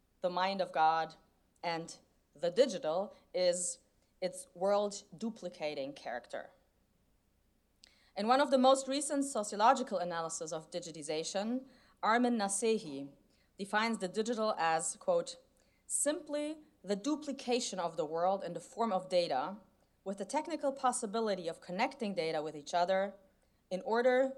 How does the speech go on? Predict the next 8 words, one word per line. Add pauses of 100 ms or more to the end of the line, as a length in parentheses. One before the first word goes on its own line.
(120)
to
retranslate
them
to
particular
issues." (1300)
And
Nasehi